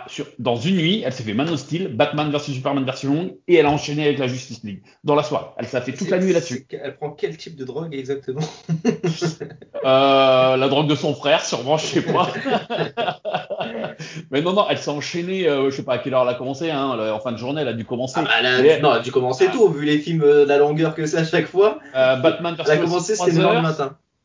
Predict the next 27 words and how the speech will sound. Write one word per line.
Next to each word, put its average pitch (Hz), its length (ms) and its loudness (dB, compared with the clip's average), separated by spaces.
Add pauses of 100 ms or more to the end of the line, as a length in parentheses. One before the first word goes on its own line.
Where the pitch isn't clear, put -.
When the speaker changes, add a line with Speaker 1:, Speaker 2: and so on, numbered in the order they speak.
(140)
Speaker 1:
Man 170 180 0
of 180 80 -2
Steel, 196 240 -6
c'est 151 140 -2
deux 175 240 -2
heures 185 120 0
et 180 40 -4
demie, 202 240 -6
c'est 165 140 -10
Batman 175 520 -4
et 170 60 -4
Superman, 170 500 0
c'est 143 140 -6
trois 165 340 0
heures 180 100 2
en 165 60 2
version 151 260 0
longue 185 280 0
et 143 140 2
quatre 151 280 0
heures, 160 240 6
euh, 135 320 2
pour, 135 380 0
euh, 131 40 2
la 127 100 2
Justice 131 400 -6
League. 95 200 -10